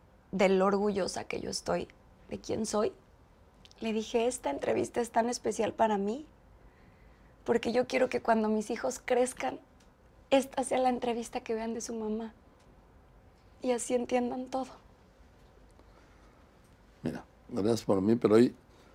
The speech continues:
Speaker 2: yo tengo muy claro que en las entrevistas el perso-, el personaje es el entrevistado. Y en este caso, para mí es muy difícil entrevistarte.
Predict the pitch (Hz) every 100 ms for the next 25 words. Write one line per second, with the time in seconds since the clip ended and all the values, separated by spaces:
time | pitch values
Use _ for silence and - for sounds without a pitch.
0 | - - - - - - 117 113 120 113
1 | 110 107 107 113 113 107 95 92 98 98
2 | 92 95 110 143 123 110 98 92 90 92
3 | 95 113 107 107 98 98 110 113 123 113
4 | - 113 104 98 95 95 87 - - 92
5 | - - - - - - - - - -
6 | - 127 131 139 160 - 156 147 120 117
7 | - 117 143 135 107 113 127 127 123 127
8 | 120 110 113 117 113 107 104 104 101 -
9 | 113 95 -